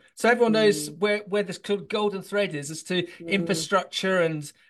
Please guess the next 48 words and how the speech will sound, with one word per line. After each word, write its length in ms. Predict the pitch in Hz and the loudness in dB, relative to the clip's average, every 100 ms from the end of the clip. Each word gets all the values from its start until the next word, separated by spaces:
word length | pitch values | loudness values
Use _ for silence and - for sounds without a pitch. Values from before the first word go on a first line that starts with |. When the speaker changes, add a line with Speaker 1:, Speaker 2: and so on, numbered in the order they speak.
| _ | _
Speaker 1:
um, 120 | 175 170 | 2 4
Speaker 2:
Yeah, 120 | 226 | 4
Speaker 1:
and, 80 | 185 | 2
and 60 | |
Speaker 2:
Singapore 760 | - 415 440 180 330 302 202 208 | 4 6 6 6 6 8 8 6
is 220 | 233 226 | 4 6
a 220 | 247 220 202 | 4 4 4
very 380 | 233 240 240 | 4 4 4
well-run 580 | 220 214 208 202 202 196 | 2 2 2 0 0 -2
country 720 | 185 190 185 - 151 127 123 - | -6 -8 -8 -6 -6 -6 -8 -4
and 160 | 170 | -4
can 200 | 170 175 | -2 -2
do 200 | 151 185 | -2 -4
that. 420 | 165 127 131 - - | -4 -4 -8 -12 -10
I'm 160 | 170 190 | -4 0
not 180 | 233 - | 0 0
sure 260 | - 196 | -2 0
any 280 | 180 180 180 | 0 0 -2
of, 120 | 160 - | -4 -2
anything 600 | 202 190 180 175 196 175 | 0 0 -2 -8 -4 -2
that 120 | 180 | -2
any 220 | 196 214 190 | -2 0 0
of 80 | |
us 240 | 196 208 202 | 0 -4 -4
are 80 | 170 | -4
involved 400 | 151 147 147 139 | -2 -4 -4 -6
with, 160 | 156 143 | -8 -4
with 120 | 156 | 0
our 140 | 170 | 0
governments 580 | 175 165 139 131 - - | 0 -2 -4 -10 -12 -10
are 80 | 156 | -6
in 120 | 147 | -6
the 80 | 156 | -6
same 320 | - 156 147 | -4 -4 -4
position. 580 | 151 147 214 - 147 131 - - - - | -8 -6 -6 -6 -8 -8 -18 -20 -10 0
Um, 140 | 247 240 185 - | 2 0 -4 2
but 180 | 294 269 | 2 4
what 160 | 339 | 4
I'd 140 | 311 294 | 4 4
also 440 | 302 302 - 180 | 4 0 0 -2
say 380 | 175 180 147 151 | -2 -6 -4 -6
is 160 | 147 | -8
fifteen 560 | - 330 277 247 208 185 | -2 -2 -2 -2 -2 0
years, 420 | 180 175 151 151 285 | 0 0 -2 -6 -10
well, 200 | 302 294 | -8 -6
you 140 | 262 | -2
know, 160 | 220 180 | -2 -2
good. 340 | 233 302 | -2 -4